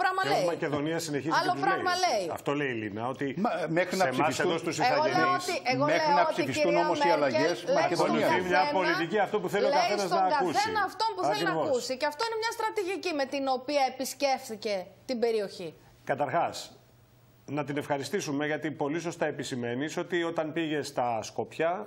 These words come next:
Speaker 2: αποκάλεσε τον Ζόραν Ζάεφ Μακεδόνα Πρωθυπουργό.
Speaker 1: Και τον υποδέχθηκε
Speaker 2: Και τη-,
Speaker 1: και στη
Speaker 2: και το-,
Speaker 1: Γερμανία ως
Speaker 2: και,
Speaker 1: Μακεδόνα
Speaker 2: και τη
Speaker 1: Πρωθυπουργό.
Speaker 2: χώρα την είχε αποκαλέσει Μακεδονία, σκέτο, άνευ Βόρειας. Εδώ τουλάχιστον μας έκανε τη χαρά, είχαμε την τιμή να τους αποκαλέσει Βόρεια Μακεδονία.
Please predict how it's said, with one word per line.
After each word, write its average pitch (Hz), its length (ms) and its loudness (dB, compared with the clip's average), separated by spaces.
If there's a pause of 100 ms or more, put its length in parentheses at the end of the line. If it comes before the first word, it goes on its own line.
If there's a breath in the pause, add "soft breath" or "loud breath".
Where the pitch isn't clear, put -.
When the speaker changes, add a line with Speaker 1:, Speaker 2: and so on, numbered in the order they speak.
(160)
Speaker 2:
αποκάλεσε 143 840 -2
τον 123 160 -4
Ζόραν 131 300 -2
Ζάεφ 127 320 -4
Μακεδόνα 135 520 -4
Πρωθυπουργό. 113 800 -4
Speaker 1:
Και 262 100 -4
τον 254 180 -2
υποδέχθηκε 262 560 0
Speaker 2:
Και 370 100 -4
τη-, 370 60 -4
Speaker 1:
και 330 100 -4
στη 330 160 -6
Speaker 2:
και 277 60 2
το-, 311 80 0
Speaker 1:
Γερμανία 311 500 0
ως 202 60 -6
Speaker 2:
και, 147 80 0
Speaker 1:
Μακεδόνα 185 420 -4
Speaker 2:
και 175 60 -8
τη 175 80 -2
Speaker 1:
Πρωθυπουργό. 135 260 -2
Speaker 2:
χώρα 185 180 0
την 175 120 -4
είχε 185 140 -2
αποκαλέσει 180 560 -2
Μακεδονία, 180 760 -2
σκέτο, 98 500 -4 (180)
άνευ 143 360 -2 (220)
Βόρειας. 101 560 -4 (220 loud breath)
Εδώ 175 180 -2
τουλάχιστον 226 340 -2
μας 190 120 -2
έκανε 170 300 -2
τη 139 80 -6
χαρά, 240 460 0
είχαμε 160 260 -2
την 131 180 -8
τιμή 202 400 -4 (280 loud breath)
να 170 180 -2
τους 151 160 -8
αποκαλέσει 151 500 0
Βόρεια 160 260 0
Μακεδονία. 131 640 -4